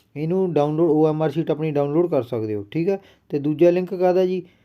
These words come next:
ਲਿੰਕ ਡਾਊਨਲੋਡਿੰਗ ਓ ਐਮ ਆਰ ਸ਼ੀਟ, ਅਹ, ਰਿਟਨ ਐਗਜ਼ਾਮ ਵੀਹ ਇੱਕ ਦੋ ਹਜ਼ਾਰ ਚੌਵੀ ਨੂੰ ਪੇਪਰ ਹੋਇਆ ਸੀ ਜਿਹੜਾ,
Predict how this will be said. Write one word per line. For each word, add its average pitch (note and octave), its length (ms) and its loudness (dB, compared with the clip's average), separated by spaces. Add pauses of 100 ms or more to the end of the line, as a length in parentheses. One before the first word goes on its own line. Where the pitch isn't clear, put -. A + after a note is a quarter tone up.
(280)
ਲਿੰਕ E3 280 -2
ਡਾਊਨਲੋਡਿੰਗ E3 600 2
ਓ E3 160 4
ਐਮ D#3+ 140 -2
ਆਰ D#3+ 80 0
ਸ਼ੀਟ, E3 240 -2
ਅਹ, C#3+ 480 0
ਰਿਟਨ D3 300 -2
ਐਗਜ਼ਾਮ D#3 420 -4
ਵੀਹ F#3 340 0
ਇੱਕ F3+ 160 -2
ਦੋ D#3+ 200 0
ਹਜ਼ਾਰ D#3+ 180 2
ਚੌਵੀ C#3+ 300 0
ਨੂੰ C3+ 100 -8
ਪੇਪਰ C3 280 -2
ਹੋਇਆ B2 180 0
ਸੀ A#2+ 140 -8
ਜਿਹੜਾ, A#2 280 -6